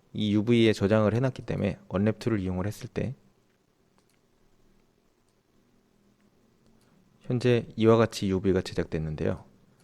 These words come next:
여기에 추가적으로 우리가 유브이 심 엣지를 추가를 해줄 때 기존의 방법처럼 기존의 유브이 심을 계속 선택한 채로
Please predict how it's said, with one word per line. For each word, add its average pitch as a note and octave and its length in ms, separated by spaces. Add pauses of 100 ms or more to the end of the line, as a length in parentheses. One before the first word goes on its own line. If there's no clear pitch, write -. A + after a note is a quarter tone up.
(880)
여기에 F#2+ 240
추가적으로 C3 600
우리가 F#2 460 (1120)
유브이 F#2+ 380
심 B2 300
엣지를 F#2 500 (320)
추가를 B2+ 380
해줄 G2+ 200
때 F2+ 300 (3500)
기존의 B2 360
방법처럼 G2+ 920 (1600)
기존의 B2 400
유브이 G#2 220
심을 F#2+ 520 (140)
계속 A2 280
선택한 D3+ 460
채로 G#2 480